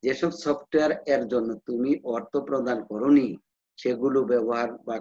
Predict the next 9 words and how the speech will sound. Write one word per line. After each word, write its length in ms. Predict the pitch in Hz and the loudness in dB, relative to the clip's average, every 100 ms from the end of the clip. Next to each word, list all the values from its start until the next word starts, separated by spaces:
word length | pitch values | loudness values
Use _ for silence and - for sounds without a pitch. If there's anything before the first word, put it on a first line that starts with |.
| - | -6
কপি 260 | 107 - | -8 -8
করো 300 | 117 113 107 | -6 -4 -4
না, 240 | 104 117 - _ _ _ _ _ _ _ - | -4 -6 -10 _ _ _ _ _ _ _ 0
অনুমতি 520 | 147 165 160 156 151 | 6 8 10 8 6
ব্যতিরেকে 680 | 135 135 135 123 120 120 110 | 2 2 0 -2 -2 -4 -4
অন্যের 420 | 139 139 135 127 - | 0 0 0 -2 -2
কম্পিউটার 580 | 113 110 156 151 135 | -4 -2 -2 0 -2
রিসোর্স 500 | 110 117 104 - 131 | -2 -6 -8 -8 -8
ব্যবহার 420 | 110 113 107 117 | -6 -6 -6 -6